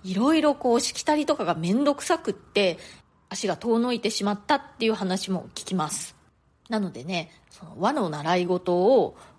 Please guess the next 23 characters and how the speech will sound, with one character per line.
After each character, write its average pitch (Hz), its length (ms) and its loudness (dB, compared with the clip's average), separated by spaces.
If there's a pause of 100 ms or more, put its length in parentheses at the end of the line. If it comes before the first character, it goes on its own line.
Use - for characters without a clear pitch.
(180)
あ 254 120 2
え 240 80 0
て - 120 -2
海 269 320 0
外 160 220 2
で 127 100 -4
や 151 140 0
る 208 80 2
っ 269 40 2
て - 340 -6
い 214 40 6
う - 40 4
の 165 120 2
は 127 100 0
ね、 147 260 -4 (340)
結 - 180 -4
構 - 300 -2 (160)
穴 170 260 2
場 202 160 2
と 185 140 -2
い 135 100 -2
う 110 80 -6
か、 - 340 -2